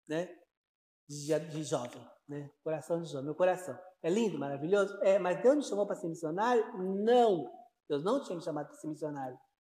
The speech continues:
Então o que que eu tinha que ser missionário da onde Deus me chamou? Mas eu queria. Eu achava lindo o que tinha que fazer. Aí, falei, "Vou desistir da faculdade, vou,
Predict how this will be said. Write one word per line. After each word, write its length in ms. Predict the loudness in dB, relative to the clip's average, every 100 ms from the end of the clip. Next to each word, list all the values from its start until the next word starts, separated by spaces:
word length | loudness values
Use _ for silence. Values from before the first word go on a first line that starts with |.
| _
Então 120 | -4
o 40 |
que 120 | -2 -2
que 120 | -2
eu 80 | -2
tinha 180 | -4
que 100 | -6
ser 160 | -2 -2
missionário 520 | 0 0 0 2 2
da 120 | 2
onde 300 | 2 0 -4
Deus 160 | -6 -4
me 80 | -6
chamou? 300 | -10 -10 -14 _ _ _
Mas 120 | -4
eu 80 | -4
queria. 320 | -2 -2 -4
Eu 840 | -8 -20 _ _ _ _ _ _
achava 260 | -8 -4 0
lindo 240 | 0 0 -2
o 20 |
que 60 |
tinha 140 | -6 -8
que 80 | -6
fazer. 200 | -8 0
Aí, 320 | 4 6 4 -2 -14 -16 -20 _ _ _ -20 _ _
falei, 160 | 4 4
"Vou 160 | 2
desistir 480 | 0 -4 -8 -6 2
da 80 | 4
faculdade, 580 | 2 0 0 0 -2
vou, 120 | -6